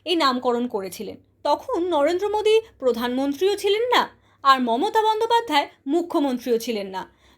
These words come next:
তবে বেশ ভালোই লাগে এখন। আর আমার সৌভাগ্য, মানুষ মজা করে হলেও প্রধানমন্ত্রীর সঙ্গে আমার নামের তুলনা করেন।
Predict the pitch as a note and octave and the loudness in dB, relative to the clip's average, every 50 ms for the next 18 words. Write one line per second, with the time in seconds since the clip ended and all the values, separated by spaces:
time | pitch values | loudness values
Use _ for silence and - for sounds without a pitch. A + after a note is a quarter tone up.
0 | _ - E4+ - F#4+ D#4 C4 E4+ D4 F#4+ F#4+ - - - _ _ _ _ _ _ | _ 0 2 2 2 0 2 0 0 0 -2 -4 -12 -16 _ _ _ _ _ _
1 | _ _ - - - E4 F#4 G4 A4 A4 G4+ E4+ A#3+ A3 G#3+ A3+ A3 G3+ F#3+ - | _ _ -18 -10 -2 -2 0 2 2 2 2 2 2 0 0 -2 -2 -2 -2 -4
2 | - A3 G3 - - _ _ _ _ _ - - B3+ B3 B3 B3 B3 B3 _ _ | -10 -14 -14 -14 -18 _ _ _ _ _ 0 2 4 4 4 2 -4 -8 _ _
3 | _ _ _ - C4+ B3+ C4 D4 F#4 - - - F4 E4 F#4+ F#4+ G4+ A#4+ B4 A4+ | _ _ _ 2 2 2 4 2 0 -2 -4 -4 -2 0 0 0 0 0 -2 0
4 | - F#4 D#4 D#4 D#4+ E4+ F#4 - D4+ C#4 C4+ C4+ C4 E4 F4 F4 G4 G#4 G#4 G#4+ | -2 -2 -2 0 -2 -2 -4 -4 -2 -2 0 0 2 0 0 0 0 0 0 0
5 | G#4 G#4+ G#4 C#4+ C#4 D#4+ - D#4+ C#4+ C#4+ C#4 F4+ F#4+ G4 G4 G4 F#4+ F#4 G#4 G4+ | 0 0 2 4 2 2 2 -2 -4 -2 -2 -2 -4 -4 -4 -4 -4 -2 -2 -4
6 | G4+ G4+ - F#4 D4+ B3+ A#3+ C#4 - - - - - - - D4+ D4+ D4 D#4 D#4 | -4 -2 -2 -2 -2 0 -4 -4 -6 -6 -14 -20 -12 -2 2 2 4 4 4 2
7 | D#4 D4 C#4+ C4 B3+ C4 C#4 C4+ - D4+ C4 A#3 A3+ A3 G#3 G3+ - G3 F#3+ F#3 | 2 2 2 2 2 2 -2 -4 -4 -4 -2 -2 0 -2 -2 -2 -4 -6 -6 -8